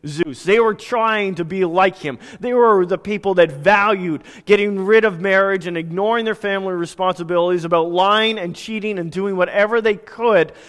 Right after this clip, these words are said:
to get ahead. Actually, it was known at that point that if you were from Crete,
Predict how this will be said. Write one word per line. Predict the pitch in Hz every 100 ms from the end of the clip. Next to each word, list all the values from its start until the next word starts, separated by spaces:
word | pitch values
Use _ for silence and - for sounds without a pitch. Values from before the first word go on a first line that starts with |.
| - _
to | 196
get | 185 190
ahead. | 180 226 196
Actually, | 208 247 - 233 226 - - - -
it | 202 208
was | 208 165
known | 185 262 269 247 226
at | 208
that | 214 208
point | - 254 240 220 202 - - 196
that | 190 196 214
if | 185
you | 190 233 247
were | 233 208 196
from | 156 240 247 214
Crete, | - 262 262 202 -